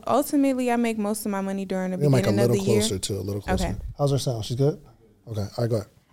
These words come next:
Speaker 1: Okay, so I make most of my money during the beginning of the year as a tax preparer, of course.
Speaker 2: Mm-hmm.
Speaker 1: And then, um, I'm a self, you know, self-development coach. I do, I co-, I coach on, like, a couple things, investing, um,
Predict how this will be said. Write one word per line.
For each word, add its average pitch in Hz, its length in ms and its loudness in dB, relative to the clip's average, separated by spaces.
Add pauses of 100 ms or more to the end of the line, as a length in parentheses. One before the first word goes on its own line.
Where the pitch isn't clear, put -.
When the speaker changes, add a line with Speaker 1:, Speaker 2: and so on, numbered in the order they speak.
(120)
Speaker 1:
Okay, 196 240 6
so 185 340 6
I 202 100 4
make 254 320 4
most 196 320 2
of 190 60 4
my 180 140 4
money 180 540 0 (140)
during 180 200 0
the 175 60 -2
beginning 175 280 -2
of 170 60 -2
the 175 60 -4
year 175 220 -2
as 175 140 -4
a 190 60 -6
tax 180 300 -6
preparer, 180 480 -6
of 202 120 -8
course. 180 340 -4
Speaker 2:
Mm-hmm. - 540 -14
Speaker 1:
And 180 160 2
then, 180 500 0
um, 175 640 -4 (540)
I'm 180 160 -2
a 175 180 -4 (360)
self, 185 340 -4 (140)
you 226 120 -10
know, 220 140 0
self-development 185 680 -4
coach. 185 340 -8
I 185 140 -4
do, 180 460 -4 (200)
I 208 60 -12
co-, - 160 -4 (120)
I 247 60 0
coach 277 260 2
on, 208 160 2
like, 185 340 -2
a - 60 -20
couple 180 300 -12
things, 175 300 -10
investing, 185 760 -4 (540)
um, 180 560 -4